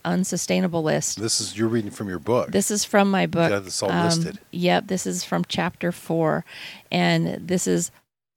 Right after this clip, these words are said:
Speaker 1: uh, private property rights on page seven sixty-seven and seven eighty-two. Population growth, comma, human population density, seven seventy-one. Those, this is on the unsustainable list.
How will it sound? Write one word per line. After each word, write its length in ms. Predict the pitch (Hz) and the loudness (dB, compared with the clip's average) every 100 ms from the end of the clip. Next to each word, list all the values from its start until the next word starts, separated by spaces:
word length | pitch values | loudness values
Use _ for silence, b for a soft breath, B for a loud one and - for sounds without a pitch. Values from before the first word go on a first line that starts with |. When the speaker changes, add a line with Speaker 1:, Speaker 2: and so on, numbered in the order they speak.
| _ - | _ -4
Speaker 1:
uh, 220 | 170 170 - | -2 -2 0
private 300 | 220 285 - | 2 2 2
property 400 | 269 339 294 196 | 0 2 2 2
rights 340 | 160 151 - - | 2 0 -4 -4
on 160 | 175 175 | -2 0
page 380 | 196 180 170 - | 2 2 2 0
seven 300 | 202 226 226 | 0 0 0
sixty-seven 800 | 233 - 202 - 220 247 247 226 | -2 -4 -4 0 0 2 2 2
and 160 | 180 | 0
seven 320 | - 185 190 | 2 0 2
eighty-two. 600 | 185 185 180 - 165 143 - b _ _ - | 0 0 -2 0 2 0 -4 b _ _ -2
Population 760 | 185 180 196 180 185 - 180 | -2 0 2 4 4 2 -2
growth, 540 | 170 170 175 175 - - _ _ | 0 4 4 4 -2 -18 _ _
comma, 480 | - 175 175 175 175 - - | -4 0 2 0 -2 -8 -12
human 360 | - 226 247 | -2 2 2
population 840 | 214 - 208 220 208 214 - 202 180 | 2 0 0 0 2 2 2 -4 0
density, 580 | 190 196 - 170 151 - b b _ _ _ _ | 2 2 2 -2 -2 -4 b b _ _ _ _
seven 360 | - 190 190 185 | 0 2 2 2
seventy-one. 720 | 185 175 160 160 156 131 - - _ | 0 0 0 -2 -2 -4 -8 -16 _
Those, 220 | 175 170 - | -2 -2 -4
this 240 | - 170 | -10 -8
is 140 | 170 | -6
on 200 | 156 165 160 | -4 -2 -2
the 100 | 156 | -2
unsustainable 600 | 160 151 - - 147 135 | -4 -4 -6 -4 -4 -2
list. 300 | 107 - - | -4 -4 -8